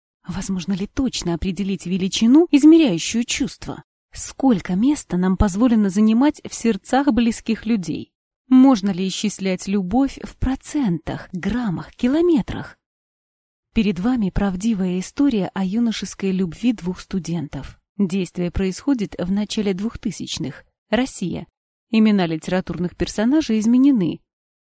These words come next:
Названия некоторых городов скрыты поэтическим соображением. В истории есть доля художественного вымысла. Надеюсь, мое повествование не оставит вас равнодушными.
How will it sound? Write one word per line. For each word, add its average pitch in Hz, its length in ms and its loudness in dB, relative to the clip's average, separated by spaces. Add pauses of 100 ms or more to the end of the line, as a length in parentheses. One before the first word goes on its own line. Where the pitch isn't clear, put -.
Названия 202 580 2
некоторых 190 480 -2
городов 220 480 0
скрыты - 540 0
поэтическим 226 800 -4
соображением. 175 1000 -4 (300)
В 196 160 0
истории 226 460 -2
есть 165 480 -6
доля 233 320 0
художественного 202 960 -2
вымысла. 202 560 -4 (640)
Надеюсь, 247 580 0
мое 240 340 0
повествование 233 840 -2
не 226 160 0
оставит 233 480 -4
вас 170 180 -8
равнодушными. 170 880 -6